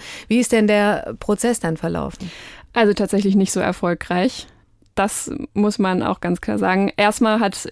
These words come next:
Speaker 2: Ingrid nämlich erfahren, dass ihr Stalker die gleiche Leier schon bei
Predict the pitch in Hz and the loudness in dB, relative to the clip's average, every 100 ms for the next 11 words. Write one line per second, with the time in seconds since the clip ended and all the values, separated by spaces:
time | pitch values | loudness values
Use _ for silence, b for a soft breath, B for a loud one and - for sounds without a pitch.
0 | - 220 214 214 214 202 202 - 196 208 | 2 4 4 2 4 4 4 0 0 0
1 | 196 220 233 B B B B B _ _ | 2 2 2 B B B B B _ _
2 | - 196 - 214 - 202 214 220 196 190 | -2 -2 0 0 2 0 2 2 2 2
3 | 196 220 233 208 208 208 214 196 190 | 2 4 2 4 4 4 4 4 2